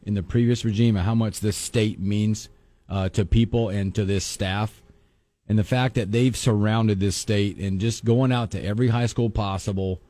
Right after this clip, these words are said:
showing the love, putting the block in up, making kids start to dream about playing at Nebraska. Um, I don't know if we can talk about how enough how important that is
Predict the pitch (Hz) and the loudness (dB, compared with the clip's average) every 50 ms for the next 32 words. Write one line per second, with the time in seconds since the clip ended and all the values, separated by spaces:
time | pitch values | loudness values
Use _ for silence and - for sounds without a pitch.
0 | _ _ _ _ _ _ _ _ _ _ - - - 127 123 131 135 131 131 127 | _ _ _ _ _ _ _ _ _ _ -4 0 2 4 4 4 4 4 4 2
1 | 120 117 110 107 104 104 104 101 92 - - - _ _ _ _ _ _ _ - | 2 2 2 0 0 0 0 -2 -4 -6 -10 -18 _ _ _ _ _ _ _ 0
2 | 117 131 135 135 135 123 113 123 120 120 123 117 110 - 117 117 110 107 104 101 | 2 2 2 2 0 0 0 0 0 0 -2 -2 -4 -4 -2 -2 0 0 0 -2
3 | 101 98 92 - - - - _ _ _ _ _ _ - 98 117 131 143 - 160 | -2 -4 -6 -8 -14 -20 -20 _ _ _ _ _ _ -2 0 2 2 4 4 2
4 | 147 139 117 - 135 131 123 107 - - 123 117 113 - - 107 95 90 113 117 | 2 2 0 0 2 2 2 0 -2 -2 0 0 0 0 0 -2 0 0 2 4
5 | 120 117 113 110 98 104 101 92 - - - 113 110 107 92 95 95 87 85 101 | 4 4 4 2 0 0 -2 -2 0 0 2 2 2 0 -2 -4 -4 -2 -2 -2
6 | 101 104 104 104 - - - 90 85 82 - _ _ _ _ _ _ _ _ _ | -2 -2 -2 -4 -4 -4 -4 -4 -2 -4 -6 _ _ _ _ _ _ _ _ _
7 | - 117 117 120 117 101 82 80 - - - 101 - _ _ 147 175 226 240 202 | -6 -4 -4 -4 -4 -6 -8 -12 -16 -18 -18 -18 -20 _ _ -2 0 0 2 0
8 | 180 - 175 160 123 113 - 131 131 123 101 110 110 98 92 98 113 107 101 - | 2 4 4 4 4 2 2 0 0 0 0 -2 -2 -2 -2 0 0 -2 -2 -4
9 | - _ - 107 104 101 107 110 113 - 107 113 113 101 87 78 - - - 101 | -8 _ -4 -2 0 0 0 0 -2 0 0 0 2 0 0 0 2 2 2 2
10 | 104 110 117 113 120 123 123 127 131 135 131 - - | -2 -4 -2 -2 -2 0 0 0 0 0 -2 -4 -10